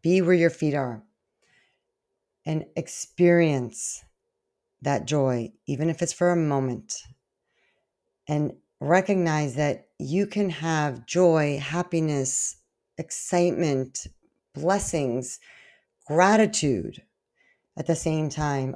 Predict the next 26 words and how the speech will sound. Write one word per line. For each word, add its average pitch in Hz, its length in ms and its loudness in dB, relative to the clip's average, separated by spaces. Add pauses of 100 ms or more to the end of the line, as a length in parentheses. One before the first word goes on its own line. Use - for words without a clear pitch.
of 135 140 -6
some 143 180 -4
sadness 131 680 -2 (140)
and 147 200 -4
some 139 200 -2
really 131 260 0
dark 127 300 -4
space. - 560 -8 (1500)
Because 170 300 4
they 170 100 8
do. 135 420 0 (400)
And 156 480 2 (460)
as 160 320 2
we 165 140 4
are 147 100 2
coming 165 360 0
up - 100 -8
to 147 100 -2
the 135 60 2
holidays, 135 580 0
and 151 320 -2
this 170 140 2
time 180 340 0
of 160 140 -2
year 156 260 2
is 131 240 -4